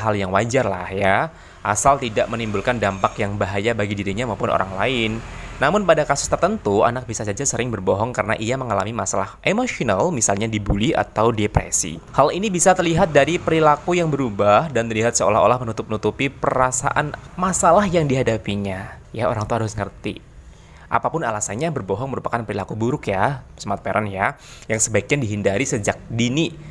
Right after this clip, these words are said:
Setiap orang tua atau pengasuh anak perlu mendidik anak dengan baik agar tidak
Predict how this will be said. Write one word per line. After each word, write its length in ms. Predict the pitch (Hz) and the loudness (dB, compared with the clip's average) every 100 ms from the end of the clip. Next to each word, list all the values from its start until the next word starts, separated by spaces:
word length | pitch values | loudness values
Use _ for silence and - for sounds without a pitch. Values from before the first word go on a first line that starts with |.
| - - | -18 -10
Setiap 280 | - - 104 | -4 -2 0
orang 200 | 104 104 | 0 -2
tua 320 | 110 151 - | 0 2 2
atau 240 | 113 - 101 | 0 0 -2
pengasuh 360 | 101 95 - | 0 -4 -2
anak 240 | 95 131 - | 0 0 -2
perlu 200 | 104 117 | -2 -2
mendidik 440 | 110 95 - - | -2 -4 -4 -2
anak 320 | 104 104 190 - - - - | -2 0 0 -2 -16 -16 -4
dengan 400 | - 185 208 196 | -2 0 0 2
baik 320 | 120 104 - | 4 2 0
agar 320 | - 107 104 95 | -2 0 -2 -4
tidak 440 | 180 170 123 - | -4 2 2 2